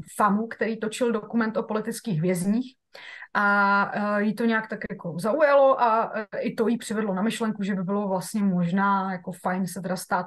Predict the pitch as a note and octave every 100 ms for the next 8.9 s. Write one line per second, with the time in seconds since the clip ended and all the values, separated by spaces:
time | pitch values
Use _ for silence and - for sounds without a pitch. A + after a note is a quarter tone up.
0 | - G3 E3+ G3 F3 F#3+ F3 - - F3+
1 | F3 - - - F3 - F#3+ F#3 F3+ F#3+
2 | F#3+ - E3+ - F#3+ F#3 F3+ F3+ - F3
3 | F3 - - F#3+ F#3 F3 F#3+ F#3 E3+ F3+
4 | F3 F3 F3 E3 F#3 D3+ - _ - -
5 | - - G3+ B3 C4 C#4 A#3+ B3 C4 C#4
6 | - D4+ C4+ G#3+ G3 - F3+ - F3+ F3
7 | - G3 G#3 G#3 G#3 A3 G3+ A3+ G#3+ G#3
8 | G3+ G#3 G3+ G3 G3 F#3+ F#3+ F#3+ F#3+